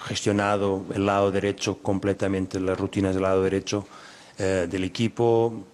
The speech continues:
El lado izquierdo lo, lo hicimos al descanso, cambiamos. Entonces, esto viene, mm, teníamos, lo teníamos pensado, con suerte y con felicidad salió bien. Em, Gaya estaba en sus límites,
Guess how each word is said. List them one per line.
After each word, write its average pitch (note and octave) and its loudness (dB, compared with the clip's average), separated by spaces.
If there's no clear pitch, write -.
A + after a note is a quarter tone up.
El G2 0
lado G2 2
izquierdo G2 0
lo, F#2+ 2
lo F#2+ 0
hicimos G2 0
al F#2 2
descanso, G#2 -2
cambiamos. F#2+ 0
Entonces, - -4
esto B2 0
viene, A2 2
mm, G2 -4
teníamos, G#2 2
lo G2+ 2
teníamos G#2 0
pensado, G#2 0
con G2+ -2
suerte A2 2
y - -4
con G2+ -4
felicidad G2+ 0
salió G2+ 0
bien. A2 0
Em, G2 2
Gaya G2 0
estaba G2+ 0
en G2 -2
sus F#2 -2
límites, G2+ 2